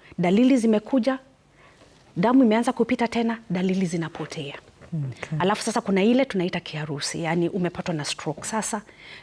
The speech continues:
Speaker 1: na mshipa wa ubongo umeziba.
Speaker 2: Mm.
Speaker 1: Sasa hiyo ni kwa upande wa ubongo. Pia kwa upande ya miguu.
Speaker 2: Mm.
Speaker 1: Kwa hivyo hii shida ina-, inaingia kwa mishipa tofauti. Kwa upande wa miguu, umeona watu wengine wamekatwa mguu.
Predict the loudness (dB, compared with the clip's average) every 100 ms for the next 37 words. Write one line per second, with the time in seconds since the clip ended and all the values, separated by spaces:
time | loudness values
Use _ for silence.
0 | -6 -2 0 0 0 2 2 2 2 4
1 | 2 0 -2 -4 -8 -10 -12 _ -4 -2
2 | -2 -4 -10 -20 -20 -20 -4 2 4 6
3 | 4 0 -10 -20 _ -2 0 2 4 4
4 | 2 0 -4 -10 -18 _ 2 4 4 2
5 | 0 2 4 4 4 4 2 0 0 -2
6 | -4 -8 _ -4 -2 -2 -2 2 4 4
7 | 4 4 4 4 2 0 -2 -6 -10 -2
8 | 2 4 6 4 4 2 0 -2 -2 -4
9 | -4 -4 -4 -6 -10 -16 -18 -20 -16 0
10 | 0 2 2 4 4 4 2 0 -6 -4
11 | -2 2 4 4 4 2 2 2 2 2
12 | 0 -4 -4 -4 -6 -10